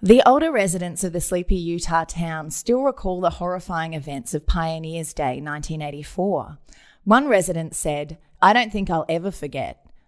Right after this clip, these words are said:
My blood ran cold that day." While another remarked,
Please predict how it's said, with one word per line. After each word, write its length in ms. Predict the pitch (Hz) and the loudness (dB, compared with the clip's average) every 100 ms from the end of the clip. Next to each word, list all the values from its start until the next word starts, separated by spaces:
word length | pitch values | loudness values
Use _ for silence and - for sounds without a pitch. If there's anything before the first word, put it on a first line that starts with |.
| - | 2
My 160 | 170 | 2
blood 420 | 170 180 180 180 | 4 2 2 0
ran 240 | 175 156 151 | -4 -4 -6
cold 420 | - 175 180 165 | -6 -2 -2 -2
that 280 | 143 139 - | -8 -10 -8
day." 400 | 143 - 170 - _ _ _ _ _ - | -8 -8 -12 -18 _ _ _ _ _ 2
While 180 | 190 202 | 6 6
another 400 | 202 196 214 240 | 4 0 0 -2
remarked, 720 | 175 156 143 143 - - - | -2 -4 -8 -10 -14 -16 -18